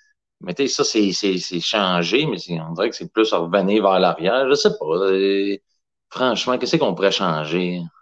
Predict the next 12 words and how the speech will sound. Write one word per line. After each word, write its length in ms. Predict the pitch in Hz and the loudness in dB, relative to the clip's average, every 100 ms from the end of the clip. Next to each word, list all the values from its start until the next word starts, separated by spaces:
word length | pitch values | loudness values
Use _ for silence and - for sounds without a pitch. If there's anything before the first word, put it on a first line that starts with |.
| _ _ | _ _
On 120 | 90 | -2
met 140 | 104 | 2
deux 220 | 104 117 113 | 4 6 4
arbitres 340 | 98 123 - | 2 0 2
par 160 | 117 104 | 0 2
match. 220 | 117 127 | 0 0
J'étais 300 | 98 107 165 | -2 2 4
comme, 200 | 151 135 | 4 2
<laughs> 160 | 127 - | 0 0
je 40 | |
sais 360 | 196 - 185 180 - | 0 2 2 2 0
pas. 320 | 127 - 165 | 0 4 4